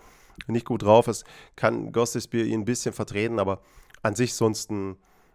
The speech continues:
ein ganz, ganz solider Deal, aber nichts wirklich extrem Bemerkenswertes.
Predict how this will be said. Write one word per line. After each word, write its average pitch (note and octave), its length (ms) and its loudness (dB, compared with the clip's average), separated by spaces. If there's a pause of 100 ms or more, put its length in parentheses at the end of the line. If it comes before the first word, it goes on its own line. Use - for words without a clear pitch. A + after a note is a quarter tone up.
(140)
ein F#2 160 -12
ganz, F2+ 280 -4
ganz - 520 -6 (180)
solider B2+ 420 4
Deal, A2+ 220 4
aber G#2+ 160 4
nichts - 460 -6
wirklich A#2+ 560 0 (100)
extrem A#2 540 0
Bemerkenswertes. G2+ 840 0